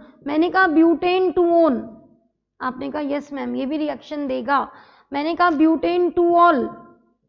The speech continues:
आपने कहा यस मैम रिएक्शन देगा। मैंने कहा ब्यूटेन वन ऑल,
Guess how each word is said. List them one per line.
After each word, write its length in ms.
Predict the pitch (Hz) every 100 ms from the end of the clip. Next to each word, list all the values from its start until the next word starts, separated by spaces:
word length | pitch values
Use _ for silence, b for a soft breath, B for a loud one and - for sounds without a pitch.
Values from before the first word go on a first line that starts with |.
| _ _ _ _ -
आपने 320 | 262 240 285
कहा 100 | 294
यस 280 | 285 277 285
मैम 200 | 294 294
रिएक्शन 480 | 269 254 - 285 277
देगा। 440 | 254 247 277 247 - B B -
मैंने 240 | 277 320
कहा 160 | 339 359
ब्यूटेन 580 | 302 320 330 349 359 349
वन 220 | 302 339
ऑल, 300 | 359 330 233